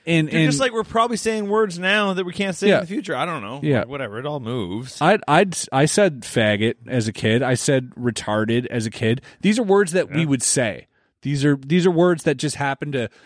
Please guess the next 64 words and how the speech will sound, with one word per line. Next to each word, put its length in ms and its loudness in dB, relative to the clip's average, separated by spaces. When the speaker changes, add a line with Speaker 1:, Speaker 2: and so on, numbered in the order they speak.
Speaker 1:
you're 180 2
a 100 -16
Speaker 2:
Yeah, 60 -6
of 60 -2
Speaker 1:
kid 300 6
in 120 0
Speaker 2:
course. 100 -2
Speaker 1:
high 180 2
school, 640 2
you 140 0
know, 240 2
and 160 -2
fucking 640 0
you 380 2
guys, 360 0
you 300 -2
know, 300 0
"Hey, 120 2
you 80 2
wanna 160 2
come 160 2
play 160 4
some 140 -2
fucking 260 0
ball 260 4
hockey?" 340 2
You're 160 4
like, 280 0
"No, 280 6
I 80 0
gotta 140 -2
do 120 0
homework." 400 2
And 80 -6
you're 100 0
like, 300 0
"Oh, 320 -2
don't 180 2
be 100 2
a 40 2
faggot. 560 2
Come 220 0
play." 320 2
Speaker 2:
Yeah. 80 -4
Speaker 1:
That 160 2
was 160 2
just 180 -2
a 60 -8
thing. 180 -14
It 60 4
was 100 4
just 180 -2
a 20 -12
fucking 340 -2
thing. 160 -6
People 260 0
just 160 -2
spoke 280 2
like 140 -14
that. 180 -14
Speaker 2:
Yeah. 80 -6
Speaker 1:
It 60 -6
wasn't, 320 0
right? 240 2